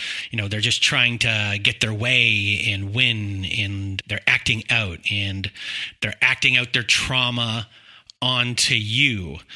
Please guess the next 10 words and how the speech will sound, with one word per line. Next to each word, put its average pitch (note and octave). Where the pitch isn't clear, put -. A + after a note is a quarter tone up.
And G#2
whether A#2
they're A2+
relentlessly A#2
criticizing A#2+
your A2+
ideas A#2+
or F#2
plans, A#2+
priorities, A#2